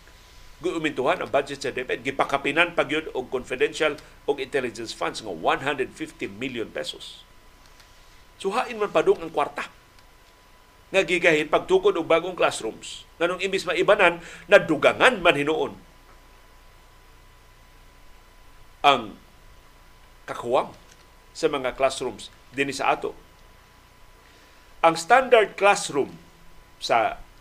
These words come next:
sigon ni sa standard sa Departamento sa Edukasyon, ang classroom to student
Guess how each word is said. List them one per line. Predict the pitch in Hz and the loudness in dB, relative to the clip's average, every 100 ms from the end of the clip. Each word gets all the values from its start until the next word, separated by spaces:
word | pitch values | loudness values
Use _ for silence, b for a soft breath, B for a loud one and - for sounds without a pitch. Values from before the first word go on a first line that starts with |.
| - - | -20 -8
sigon | 180 190 247 | -6 -4 -2
ni | 208 | -2
sa | 196 | -2
standard | 170 196 185 160 | 0 0 4 4
sa | 151 131 | 4 -2
Departamento | - 143 143 143 151 143 | -4 -2 -2 -2 -6 -8
sa | - | -4
Edukasyon, | 139 147 - 104 - - - - - b b b b b b - | -4 -2 -4 -6 -10 -18 -20 -20 -20 b b b b b b 0
ang | 151 143 - | 2 2 2
classroom | 233 226 208 202 190 185 - | 2 4 2 4 2 -4 -4
to | 170 156 | -2 -2
student | - 202 214 190 175 | -4 -4 2 2 0